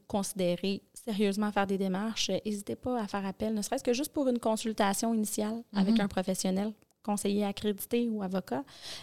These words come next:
Speaker 1: Et puis, ultimement, s'il y a des demandes en cours qui bloquent, euh, des choses avec lesquelles vous avez des questionnements précis,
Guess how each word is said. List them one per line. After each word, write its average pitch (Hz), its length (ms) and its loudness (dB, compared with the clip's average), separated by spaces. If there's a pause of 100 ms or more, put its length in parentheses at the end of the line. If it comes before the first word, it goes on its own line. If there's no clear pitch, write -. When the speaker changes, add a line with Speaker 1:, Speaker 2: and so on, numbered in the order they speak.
(100)
Speaker 1:
Et 214 120 0
puis, - 260 -6
ultimement, 202 480 0
s'il 180 160 -2
y - 0 -
a 170 60 2
des 180 100 2
demandes 214 260 2
en 214 120 0
cours 220 260 4
qui - 160 -10
bloquent, 214 460 -2
euh, 165 180 -2
des 175 180 -2
choses 202 340 0
avec 185 180 -4
lesquelles 202 260 0
vous 202 60 -2
avez 196 140 0
des 190 120 -2
questionnements 202 480 -8
précis, 208 460 -4